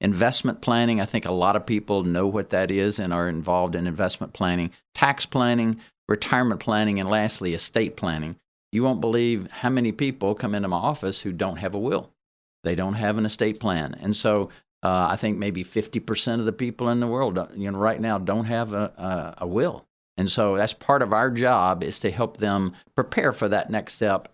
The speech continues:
and, uh, you know, and, and be prepared for whether it be a disability, whether it be a death, whether it be, you know, a confining illness that's, uh, has them in the hospital for a good long while.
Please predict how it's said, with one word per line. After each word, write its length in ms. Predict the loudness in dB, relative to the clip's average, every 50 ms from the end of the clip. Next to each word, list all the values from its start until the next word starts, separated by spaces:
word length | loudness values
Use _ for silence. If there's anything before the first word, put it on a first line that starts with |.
| _
and, 320 | -4 -4 -2 -2 -2 -2 -4
uh, 540 | -4 -4 -4 -2 -2 0 0 -2 -2 -4 -6 -10 _ _ -2
you 120 | 0 2
know, 100 | 2 2
and, 320 | 0 0 0 0 0 -2 -4 -6
and 360 | -4 -4 -4 -4 -4 -8 -12 _ -20 -20 -18 -8 -2
be 140 | -2 -2 -2
prepared 400 | -4 -8 -6 -2 -2 -2 0 0
for 240 | 0 -2 0 -2
whether 280 | -2 -2 -2 0 -2 -2
it 120 | -4 -6
be 160 | -4 -2 -2 -2
a 40 |
disability, 760 | -2 -2 -4 -4 -4 -4 -2 -2 0 0 0 0 0 0 0 0
whether 320 | 0 -2 -2 0 0 0
it 160 | -2 -2 -2 -2
be 180 | -2 0 0
a 60 | 0
death, 480 | 0 0 2 2 2 2 0 -2 -6 -4
whether 320 | -2 0 0 2 2 0
it 180 | 0 0 -2 -2
be, 340 | -2 0 0 0 0 -2 -4 _ _ _ _ _ _ _
you 100 | -2 0
know, 200 | 0 0 0 0
a 60 | -2 -2
confining 640 | -4 -6 -8 -4 -2 0 0 2 0 0 0 0
illness 420 | 0 0 0 0 0 0 -2 -2
that's, 320 | -4 -4 -6 -6 -6 -4 -2
uh, 220 | -2 0 0 0
has 220 | 0 -2 -2 -2 -2
them 120 | -4 -4
in 60 | -4
the 60 | -4
hospital 420 | 0 0 0 0 0 -4 -4 -6 -4
for 140 | -4 -4 -4
a 40 | -2
good 140 | 0 0 2
long 200 | 2 2 0 0
while. 300 | 0 0 2 0 0